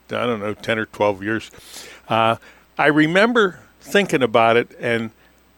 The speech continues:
I call them the carpet walkers. What you would learn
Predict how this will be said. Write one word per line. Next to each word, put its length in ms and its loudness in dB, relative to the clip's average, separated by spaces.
I 160 0
call 340 4
them 60 -4
the 100 0
carpet 500 -2
walkers. 680 -4
What 260 4
you 140 0
would 240 4
learn 540 2